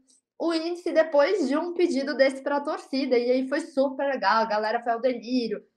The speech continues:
e avisou no microfone. Então, na prova dos dez também, pra você ter noção, até o, o narrador ali que tava no momento falava: "Gente, agora é o momento do silêncio, porque vai dar a largada." Então é isso,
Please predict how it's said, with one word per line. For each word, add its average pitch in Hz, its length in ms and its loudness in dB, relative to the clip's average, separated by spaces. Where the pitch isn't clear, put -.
e 233 100 4
avisou 240 420 2
no 254 60 0
microfone. 247 760 2
Então, 233 260 -4
na 247 120 0
prova 247 360 2
dos 220 200 -6
dez 208 280 0
também, 226 500 -4
pra 233 140 4
você 254 240 2
ter 226 360 0
noção, 240 460 2
até 254 480 0
o, 262 840 6
o - 40 2
narrador 247 680 4
ali 254 500 -2
que 247 100 -8
tava 240 380 2
no 220 420 -6
momento 240 600 -2
falava: 240 400 0
"Gente, 277 460 -4
agora 240 280 0
é 269 60 -2
o 262 60 -8
momento 269 400 -4
do 269 120 -12
silêncio, 277 680 -6
porque 262 220 -16
vai 254 200 0
dar 254 180 2
a 262 40 0
largada." 247 680 2
Então 240 300 0
é 302 100 2
isso, 262 280 -2